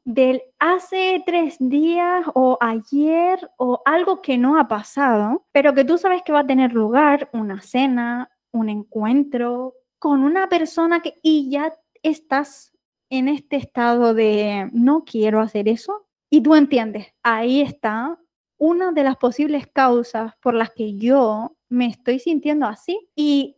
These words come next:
al final la razón no es el ir a hacer eso, por ejemplo, un encuentro con alguien que no te apetece o no te gusta, sino lo que estás haciendo tú en relación a ese hecho, que es,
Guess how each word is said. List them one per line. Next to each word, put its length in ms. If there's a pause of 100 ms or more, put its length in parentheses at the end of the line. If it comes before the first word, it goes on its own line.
al 160
final 500
la 120
razón 360
no 120
es 260 (260)
el 320
ir 280
a 160
hacer 380
eso, 640
por 120
ejemplo, 260
un 80
encuentro 560
con 140
alguien 260
que 140
no 480
te 100
apetece 460
o 40
no 120
te 80
gusta, 520 (380)
sino 560
lo 220
que 80
estás 260
haciendo 580
tú 360 (180)
en 120
relación 440
a 120
ese 260
hecho, 500 (420)
que 380
es, 260